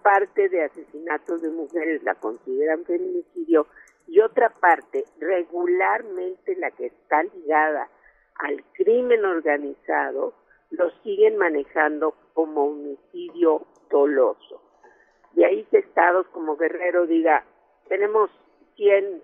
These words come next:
feminicidios, pero hay doscientos o ciento ochenta homicidios dolosos". Entonces, eso hace que exista una,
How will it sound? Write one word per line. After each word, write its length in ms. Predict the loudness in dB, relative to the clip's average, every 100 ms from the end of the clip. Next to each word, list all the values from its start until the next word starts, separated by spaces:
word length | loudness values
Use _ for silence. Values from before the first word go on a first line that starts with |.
| -10
feminicidios, 1040 | -8 -8 -10 -12 -10 -8 -6 -4 -4 -4 _ 2
pero 760 | 4 4 2 0 0 0 -2 _ _ _ _
hay 460 | -2 0 -2 -8 -6
doscientos 960 | -6 -6 -6 0 2 0 -4 -2 -2 -4
o 120 | -12
ciento 440 | -10 -10 -10 -4 -4
ochenta 720 | -4 -4 -4 -2 2 2 0 -6
homicidios 680 | -8 -10 -14 -10 -6 -4
dolosos". 640 | -4 -2 2 2 0 -6 -8 _ _ -20 _ _ -8
Entonces, 600 | -8 2 4 6 4 2 2
eso 520 | 4 4 2 2 6
hace 520 | 6 4 -2 -12 -12 -14 _ _ -16
que 80 | -16
exista 680 | _ -20 -16 2 2 4 2
una, 680 | 2 2 0 4 4 2